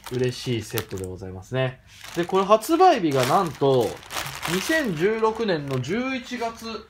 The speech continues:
十二と書いてありました。なので、もう、オーブ、あと二話で終わりですからね。それなのに、今、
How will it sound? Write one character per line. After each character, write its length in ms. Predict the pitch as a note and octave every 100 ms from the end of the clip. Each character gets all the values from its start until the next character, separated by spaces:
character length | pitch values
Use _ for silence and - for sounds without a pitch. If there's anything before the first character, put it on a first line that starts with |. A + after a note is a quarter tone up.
| C#3
十 160 | E3+ C#4 C4+
二 140 | B3 C#4
と 140 | - -
書 80 |
い 40 | -
て 100 | -
あ 20 |
り 60 | -
ま 160 | -
し 60 | -
た。 100 | - - - - - G3
な 100 | A#3+
の 140 | G3+
で、 460 | D#3 D3 B2+ - - - - -
も 480 | G3 D4 E3+ G#2+ - - - -
う、 40 | G3+
オ 200 | C#4+ D#3
ー 20 |
ブ、 320 | C3 A#2+ A#2
あ 80 | G#3+
と 340 | A3+ C3+ G#2 - -
二 200 | D3 G#3
話 180 | B3+ D#3
で 60 | A2
終 80 |
わ 120 | G#2+ D3
り 60 |
で 140 | F3+ G#2+
す 80 |
か 80 | -
ら 120 | F#2
ね。 320 | G2 A#2+ A#2 - - - -
そ 200 | - F3+
れ 80 | A3
な 120 | A#3
の 120 | G3
に、 300 | C#3+ A#2+ -
今、 380 | D3 F#3+ D#3 G#2